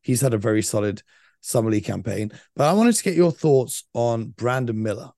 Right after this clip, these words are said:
who was drafted to the Charlotte Hornets, another high pick, who's struggled, uh, a little bit, and the Hornets have looked absolutely awful throughout the Summer League.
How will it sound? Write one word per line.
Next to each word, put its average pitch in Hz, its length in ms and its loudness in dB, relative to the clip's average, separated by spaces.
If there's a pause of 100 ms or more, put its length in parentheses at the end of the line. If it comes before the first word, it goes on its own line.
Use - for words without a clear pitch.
(520)
who 117 160 0
was 113 180 0
drafted 123 680 -2
to 117 200 -6
the 107 100 -6
Charlotte 104 300 -2
Hornets, - 680 -4
another 110 340 0
high 98 240 -2
pick, - 380 -6 (400)
who's 131 300 0
struggled, 123 880 -2 (400)
uh, 107 340 -2
a 101 120 -4
little 104 240 0
bit, 98 280 -6
and 107 220 -4
the 107 60 -2
Hornets 131 360 0
have 107 120 -6
looked 107 240 -4
absolutely 107 420 0
awful 107 520 0
throughout 107 240 -4
the - 60 -12
Summer 104 280 -6
League. - 220 -10